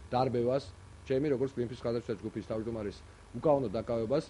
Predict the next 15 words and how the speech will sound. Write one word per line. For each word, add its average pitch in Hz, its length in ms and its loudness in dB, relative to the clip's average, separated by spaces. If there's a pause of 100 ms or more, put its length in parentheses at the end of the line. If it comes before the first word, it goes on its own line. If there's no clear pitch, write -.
ამ 113 160 -4
შემთხვევაში 131 440 2
ჩვენ 135 240 2
მის 117 220 0
გადადგომასაც 113 580 -2
მოვითხოვთ. 95 420 -2 (160)
იმიტომ 127 320 2
რომ 143 140 2
ჩვენ 139 180 2
არ 113 180 4
დაუშვებთ 127 480 2
იმას, 113 200 -4
რომ 131 160 -2
განმეორდეს 117 500 -2
ისტორია 113 400 -2